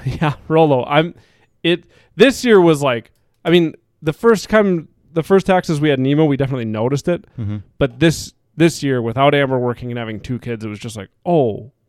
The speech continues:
Speaker 1: wow, okay."
Speaker 2: Mm-hmm.
Speaker 1: Um, so we're gonna buy a new water heater. Um, and then we're gonna do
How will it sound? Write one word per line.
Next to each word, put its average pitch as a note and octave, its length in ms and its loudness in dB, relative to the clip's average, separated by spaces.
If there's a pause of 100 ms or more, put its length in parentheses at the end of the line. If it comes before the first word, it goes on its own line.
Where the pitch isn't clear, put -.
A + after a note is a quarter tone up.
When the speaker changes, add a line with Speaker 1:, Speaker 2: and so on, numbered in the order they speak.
(160)
Speaker 1:
wow, A#2+ 480 -4 (120)
okay." A2 440 -8
Speaker 2:
Mm-hmm. - 920 -8
Speaker 1:
Um, B2+ 880 0 (280)
so - 140 -6
we're C#3+ 140 -2
gonna C#3+ 160 0
buy C3 380 -2
a A2+ 180 -8
new C3+ 160 -2
water C3+ 320 0
heater. F#3+ 440 -4 (1160)
Um, A#2+ 580 -6 (140)
and B2+ 160 -4
then A#2+ 200 -4
we're A#2+ 120 -4
gonna A#2+ 240 -6
do A#2 880 -2